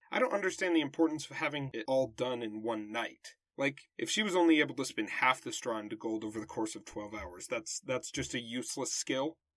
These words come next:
Well, sorry, this is a miracle of science and by all accounts shouldn't even be possible, but you just weren't fast enough. So, sorry, time to die. Regardless, the king clearly was bigger on greed than he was on common sense, so he left the girl locked in the room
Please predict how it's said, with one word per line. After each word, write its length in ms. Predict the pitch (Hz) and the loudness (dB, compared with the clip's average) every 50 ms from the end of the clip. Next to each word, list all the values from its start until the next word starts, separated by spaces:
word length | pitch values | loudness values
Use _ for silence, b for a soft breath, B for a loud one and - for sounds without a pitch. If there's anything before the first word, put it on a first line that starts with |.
| _ _ _ _ _ _ _ _ _ _ _ _ _ _ _ _ _ _ | _ _ _ _ _ _ _ _ _ _ _ _ _ _ _ _ _ _
Well, 240 | - 131 165 208 214 | 4 8 8 8 8
sorry, 540 | - - - 202 214 - 170 120 139 156 | 6 4 4 6 6 8 8 8 8 8
this 260 | 160 160 175 180 170 - | 8 8 8 6 6 6
is 160 | 185 208 185 | 6 6 6
a 80 | 196 | 6
miracle 460 | 180 175 180 185 185 170 165 180 170 151 | 6 8 10 10 10 8 8 8 6 6
of 100 | 135 - | 6 4
science 480 | - - 147 185 180 120 113 113 - | 2 4 4 6 6 6 4 4 0
and 100 | 120 113 | 0 2
by 140 | 113 127 127 | 6 8 8
all 180 | 127 135 143 131 | 10 10 10 8
accounts 340 | 123 - 160 160 160 160 | 6 6 6 6 6 6
shouldn't 300 | - - - 160 156 147 | 4 6 6 6 6 6
even 220 | 147 139 131 131 117 | 4 2 2 0 0
be 120 | 117 123 | 2 2
possible, 680 | 113 - - 139 175 214 220 - 165 123 120 131 160 B B B B B B | 2 6 6 8 8 8 8 6 4 6 6 4 4 B B B B B B
but 260 | - 165 170 170 165 156 | 10 10 12 12 10 8
you 180 | 151 156 170 | 4 -2 -2
just 500 | 160 135 - - - 196 240 240 - - | -2 -4 -2 2 6 8 8 8 8 4
weren't 360 | 165 143 160 202 226 262 - | 0 4 6 6 6 6 4
fast 500 | - - - 175 175 190 202 - - - | 0 -2 4 8 10 10 10 10 8 4
enough. 680 | 160 127 117 120 127 165 202 170 - - - - - - _ | 2 2 2 4 6 8 8 8 8 6 2 -10 -16 -18 _
So, 340 | - - - 214 220 190 175 | -6 0 4 8 12 12 12
sorry, 480 | 185 180 - 170 196 196 180 175 165 165 - - | 12 10 10 10 12 12 12 12 12 12 12 8
time 240 | - 120 110 117 131 | 4 6 6 6 8
to 80 | 135 143 | 6 6
die. 380 | 135 131 123 113 101 98 95 - - _ _ _ _ _ _ _ _ _ _ _ _ _ - | 8 10 12 12 12 10 8 6 2 _ _ _ _ _ _ _ _ _ _ _ _ _ -6
Regardless, 520 | - 123 143 165 160 151 127 143 156 - | 0 6 10 10 10 10 8 4 0 0
the 80 | - 165 | -2 -4
king 260 | 165 - 175 180 165 | 0 0 2 2 0
clearly 420 | - - - 196 220 214 202 190 | -2 -2 -2 0 0 0 0 0
was 200 | 170 143 135 117 | 0 -2 -2 -2
bigger 320 | 110 - 156 156 147 151 143 | 2 2 4 4 4 4 2
on 120 | 135 127 | 2 0
greed 360 | 113 - 127 139 135 135 131 | -2 -2 0 0 2 0 0
than 100 | 127 117 | -2 -2
he 80 | 120 117 | -2 -2
was 160 | 117 117 113 | -2 -2 -2
on 120 | 113 113 113 | -4 -4 -6
common 340 | - - 117 113 113 117 131 | -6 -6 -6 -4 -4 -6 -6
sense, 380 | - - - 101 104 104 - | -8 -8 -8 -8 -10 -10 -12
so 100 | - - | -10 -8
he 80 | 107 117 | -6 -2
left 220 | 120 135 135 - | 0 -2 -2 0
the 80 | - 160 | -2 -4
girl 280 | - - 120 123 123 | -2 0 2 2 2
locked 280 | 113 110 107 110 - - | 2 0 -2 -4 -4 -8
in 80 | 117 113 | -8 -8
the 80 | 120 | -8
room 260 | 110 110 117 107 - | -8 -10 -12 -16 -18